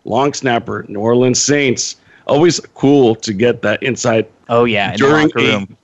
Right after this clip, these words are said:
Speaker 1: a, a, during, you know, week seven locker room. Let's see, hear kinda what's going on,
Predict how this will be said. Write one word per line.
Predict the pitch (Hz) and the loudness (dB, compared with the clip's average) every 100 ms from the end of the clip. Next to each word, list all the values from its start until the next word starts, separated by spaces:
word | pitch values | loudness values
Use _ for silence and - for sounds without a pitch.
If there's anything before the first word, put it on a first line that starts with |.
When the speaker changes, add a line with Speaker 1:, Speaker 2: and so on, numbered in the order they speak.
| 135 - | -20 -6
Speaker 1:
a, | 131 | -2
a, | 127 | 0
during, | 127 147 147 | 0 0 2
you | 139 | 0
know, | 117 | 0
week | 110 139 131 | 2 0 0
seven | - - 139 123 131 131 131 123 | -8 -2 0 0 0 0 0 -2
locker | 123 135 135 135 | 0 0 -2 -4
room. | 127 131 127 131 | 0 2 4 2
Let's | - 113 | -2 -12
see, | - - 147 - - _ | -10 -4 -4 -4 -20 _
hear | 165 156 143 | -2 0 0
kinda | 147 139 | 0 -2
what's | 123 127 - | 0 -2 0
going | 135 127 123 | 0 0 0
on, | 127 131 127 123 | 2 2 0 -2